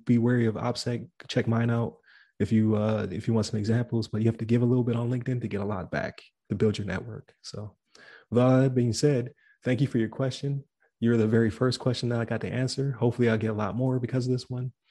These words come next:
Uh, I think you will help some people out 'cause they probably have the same question you do. Uh, remember to check us out. Uh, the podcast comes out every day throughout the week, so Monday through Friday,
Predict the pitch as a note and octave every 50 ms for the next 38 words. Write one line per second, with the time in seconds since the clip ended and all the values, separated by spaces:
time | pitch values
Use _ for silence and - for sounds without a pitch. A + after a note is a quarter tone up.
0 | _ _ _ - _ _ _ _ G#2+ A2 G2 G2 - - B2 G#2 A#2 A2 A2+ A#2
1 | A2+ G#2+ A#2 A2+ - - A2 - A2+ A2 - A2 A#2 A#2+ A2+ - A2+ G#2+ G2+ -
2 | A2+ G#2+ G#2 G#2 G#2+ - - A2 G#2 - - A2 - - - G2 A2 A#2+ A#2+ B2
3 | A#2+ A#2+ B2 A#2 - _ _ _ _ _ - - - _ _ - G#2 G#2 G#2+ A2
4 | A2 A#2+ B2 A2+ A2+ A2 G#2+ A2 - A#2+ A2 - A2 - - B2 B2 B2+ - -
5 | _ _ _ _ _ _ _ _ _ _ _ _ _ _ _ _ _ _ _ -
6 | - _ _ - A2 A2+ A2+ A#2 A2+ A2 A#2 - A#2 - - C3 B2 A#2+ - -
7 | B2 A#2+ - - A#2+ A2 A#2 A#2 A#2 A#2 - - _ _ _ - _ _ _ _
8 | _ _ _ _ _ _ - A#2+ A#2+ A2+ A#2+ A#2+ A#2 A2+ A2 G#2+ G#2+ A#2+ A2+ A#2+
9 | C#3 D#3 E3 E3 E3+ E3 F3 C#3 C3 C#3+ D3 D3 C3+ D3 E3 E3+ E3+ E3+ - A#2
10 | A2 A#2 A#2+ A#2+ A#2+ A2+ - - A2 G2+ - A#2+ C3 D3 D3 D3+ D#3+ D#3 D3 -